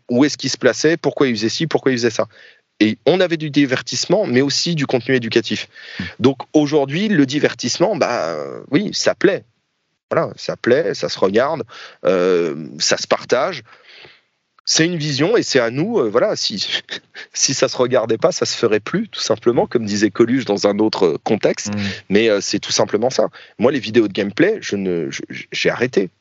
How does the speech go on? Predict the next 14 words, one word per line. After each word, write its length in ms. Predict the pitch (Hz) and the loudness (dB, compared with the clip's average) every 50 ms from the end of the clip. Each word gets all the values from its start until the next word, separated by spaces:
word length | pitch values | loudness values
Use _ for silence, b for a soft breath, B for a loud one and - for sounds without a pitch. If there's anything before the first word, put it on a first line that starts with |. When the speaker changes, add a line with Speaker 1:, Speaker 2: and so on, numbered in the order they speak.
| _ _ _ _ _ _ - | _ _ _ _ _ _ -12
Speaker 1:
J'ai 180 | - - 85 82 | -8 -6 -6 -6
arrêté 380 | 80 80 80 - - - 110 | -6 -6 -6 0 0 0 0
parce 260 | - - - - - | 0 -4 -6 -6 -4
que, 120 | - - 135 | 0 2 2
euh, 360 | 165 190 156 104 95 90 - - B B B B B B B | 2 2 2 0 0 0 -2 -4 B B B B B B B
c'est, 360 | - - - - 104 107 107 | -6 -4 -2 2 2 2 2
euh, 520 | 101 87 87 85 73 76 82 65 55 76 82 | 2 2 0 2 0 0 0 0 -2 -2 0
je 140 | - 98 | 0 0
sais 180 | 90 - - 190 | 0 2 2 0
que 80 | - - | 0 0
c'est 100 | 113 95 | -2 0
pas 140 | - 120 | 0 0
la 80 | 117 110 | 0 0
réalité. 440 | 101 107 101 104 98 - - 90 | 0 -2 -4 -4 -6 -6 -6 -8